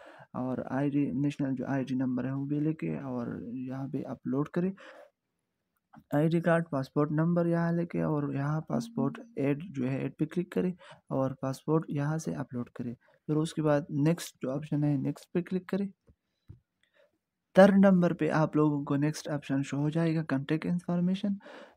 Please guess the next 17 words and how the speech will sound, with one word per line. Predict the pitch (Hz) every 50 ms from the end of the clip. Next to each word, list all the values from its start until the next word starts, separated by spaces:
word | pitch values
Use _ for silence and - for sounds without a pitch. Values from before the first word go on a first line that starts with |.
| _ _
तो | - 143 147
पहला | 147 156 160 170 175 170 165
जो | 160 156
है | 151 160 165 147
एड्रेस | - - 139 123 127 139 147 151 - -
वगैरह, | - 143 143 143 139 139 143 139 139
सिटी | 139 - - - 147 143 139 - 139 143 139 135
और | 131 127 127 123 123 123 127
कंट्री, | 131 135 131 135 - - 139 139 131 131 131 131
ये | 127
पोस्ट | 123 - 131 123 143 - -
कोड, | 135 135 135 147 - - - - - - _ _ _ _ - -
अ, | 135
वगैरह | 135 139 135 135 143 147 147 147 147
लिखना | 143 151 151 - 160 156
है, | 156 165 156 - -
और | - - 135 131 127 123 123 -